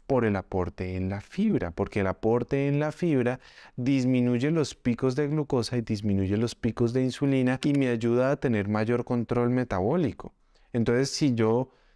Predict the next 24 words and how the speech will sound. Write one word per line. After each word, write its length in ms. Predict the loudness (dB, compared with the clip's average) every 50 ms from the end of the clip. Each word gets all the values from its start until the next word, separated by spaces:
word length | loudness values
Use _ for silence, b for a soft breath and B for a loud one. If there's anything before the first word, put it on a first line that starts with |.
| b b
tengo 300 | -4 -2 0 0 0 2
esto, 260 | 0 0 0 -2 -2 0
pero 180 | 2 2 2
recuerda, 460 | 2 0 0 0 0 0 0 0 0 0
no 200 | 0 0 0 0
es 140 | 0 -2 -2
que 120 | -2 0
la 140 | 0 0 0
chía 340 | -2 0 0 0 2 2 0
te 80 | 0
haga 220 | 0 0 0 0 0
perder 300 | 0 0 0 0 0 0
peso, 340 | 0 0 0 0 -4 -6 -4 -2
es 200 | -2 -2 0 0
dentro 400 | 0 0 0 0 0 2 2 2
de 80 | 2
una 180 | 2 2 0 0
terapia 320 | 0 0 -2 0 0 0
nutricional 680 | -2 -2 -2 -2 -4 -4 -2 -2 0 0 0 0 -2 -2 b b b b b b b
si 220 | b -4 -2 -2
puede 500 | 0 2 2 4 4 4 2 0 -2 -4 _
sumar 640 | -18 -12 -6 -4 0 0 2 2 2 0 -2 -4 -4 -2
y 120 | 0 0
aportar. 640 | 0 0 0 -2 -4 -4 -2 -2 -2 -2 -2 -6 -14